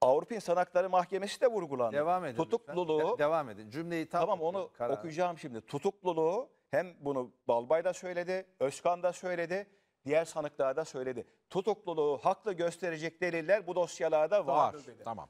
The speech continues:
Speaker 1: Anayasa Mahkemesi ile
Speaker 3: Tamam.
Speaker 1: Balbay'la ilgili açıkça diye vurgulamak suretiyle tutukluluğunu haklı gösterecek bilgiler,
Speaker 3: Tamam. Ama
Speaker 1: somut
Speaker 3: aynı
Speaker 1: belgeler
Speaker 3: Anayasa Mahkemesi
Speaker 1: Ay-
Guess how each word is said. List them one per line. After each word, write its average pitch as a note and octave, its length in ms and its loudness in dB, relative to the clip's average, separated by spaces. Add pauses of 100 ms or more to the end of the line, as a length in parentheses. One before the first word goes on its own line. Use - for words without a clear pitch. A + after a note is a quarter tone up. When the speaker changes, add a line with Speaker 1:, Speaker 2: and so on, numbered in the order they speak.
Speaker 1:
Anayasa G3+ 400 2
Mahkemesi F3+ 520 -2
ile A3+ 200 -2 (240)
Speaker 3:
Tamam. G3+ 260 4
Speaker 1:
Balbay'la D#3 340 -2
ilgili G3 480 -2 (240)
açıkça F3 640 -2
diye D#3 180 0
vurgulamak E3 540 -4
suretiyle E3+ 580 -6 (260)
tutukluluğunu F3 760 -2
haklı G3+ 240 0
gösterecek D#3 540 -4 (180)
bilgiler, E3 540 -2
Speaker 3:
Tamam. C#3 140 -4
Ama G3 40 2
Speaker 1:
somut F3 140 -2
Speaker 3:
aynı A3 200 4
Speaker 1:
belgeler G#3 120 2
Speaker 3:
Anayasa F3+ 380 0
Mahkemesi C#3 680 -4
Speaker 1:
Ay- G#3+ 160 2